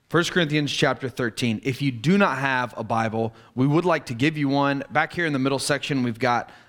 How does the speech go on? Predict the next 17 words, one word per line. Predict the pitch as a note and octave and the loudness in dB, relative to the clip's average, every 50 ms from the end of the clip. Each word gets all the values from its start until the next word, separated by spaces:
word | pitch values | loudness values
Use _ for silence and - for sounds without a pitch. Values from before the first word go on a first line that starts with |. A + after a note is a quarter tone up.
| _ - | _ -4
uh, | - G#2+ G#2+ - G2 | -2 0 0 0 0
a | G#2+ G#2+ | -2 0
row | G#2+ A#2+ C3 C3+ C3+ B2+ | 0 2 2 2 2 0
of | B2 A#2 A2 | -2 -2 -2
Bibles. | B2+ A#2 A#2 A#2 A2+ A#2 A#2+ A2+ - - | 0 0 0 0 0 -2 -4 -6 -6 -10
Please | - - - D3 D3 D#3 D#3+ D#3 D3 C#3+ C3+ B2 - - | -12 -10 -6 -4 -2 0 2 2 4 2 2 0 -2 -6
grab | - A#2 B2 B2 A#2+ A#2+ A2+ | -6 -2 0 0 0 0 0
one | A2+ A#2+ A#2+ A2+ A2 G#2 | 0 0 0 0 -2 -4
and | - G#2+ G#2+ G2+ | -4 -6 -8 -6
take | - A#2 A2 G2+ - G#2 | -4 -4 -4 -4 -6 -6
one. | G#2+ G2+ G2+ G2 F#2+ F#2+ - - - - - _ _ _ | -4 -4 -4 -4 -6 -10 -14 -20 -20 -20 -20 _ _ _
Um, | - G2 G2+ G2+ G2+ G2+ G2+ G2 F#2 F#2+ G#2 - _ _ _ _ _ _ _ _ _ _ _ _ _ _ _ _ _ _ _ _ _ - - _ _ _ _ - | -12 -8 -8 -6 -6 -6 -6 -8 -10 -12 -14 -18 _ _ _ _ _ _ _ _ _ _ _ _ _ _ _ _ _ _ _ _ _ -20 -20 _ _ _ _ -16
that's | G#2+ - - | -12 -6 -6
our | G2+ F#2+ | -6 -6
gift | F2+ F2 G#2+ G#2 - - - | -6 -6 -6 -6 -6 -8 -12
to | - F#2 | -10 -10
you. | F#2 F2+ F2+ F2+ | -8 -10 -10 -12